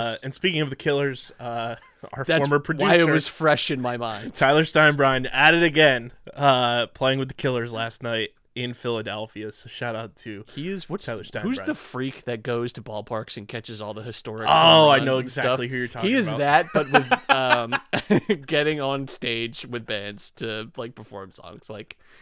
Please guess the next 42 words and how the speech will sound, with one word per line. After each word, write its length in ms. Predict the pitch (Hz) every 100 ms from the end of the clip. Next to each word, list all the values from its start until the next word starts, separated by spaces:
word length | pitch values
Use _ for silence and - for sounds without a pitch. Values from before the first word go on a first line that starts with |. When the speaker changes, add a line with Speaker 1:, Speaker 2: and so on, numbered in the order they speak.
| _
Speaker 1:
he 140 | 170 180
could 120 | 190
write 140 | 175
a 100 | 160
weird 380 | 139 139 139 131
book 300 | 127 123 120
about 260 | 131 113 107
how 180 | 113 113
to 100 | 113
get 220 | 113 107
on 160 | 107 107
stage 340 | - 107 101
and 140 | 98 101
play 300 | 107 101 95
drums 500 | 101 98 98 90 107
for 140 | 98
your 100 | 101
favorite 260 | 107 82 110
Speaker 2:
Well, 100 | 165
Speaker 1:
band. 80 | 156
Speaker 2:
it's, 80 | -
it's 200 | 160 -
funny 360 | - 165 185
because 560 | 135 - 143 127 120 -
the 100 | 135
first 360 | - 180 240 -
time 220 | 131 120
he 100 | 127
did 160 | 110 123
it, 140 | 180
which 240 | 147 135 120
is 240 | 117 - _
right 220 | 120 135
around 260 | 143 139 139
when 80 | 131
we 80 |
started 340 | 135 - 123 139
this 120 | 139
podcast, 680 | - 113 113 - 104 127 - - _ _
um, 680 | - 131 120 113 107 110 67 - - _ _
you 120 | 135
know, 200 | 127 107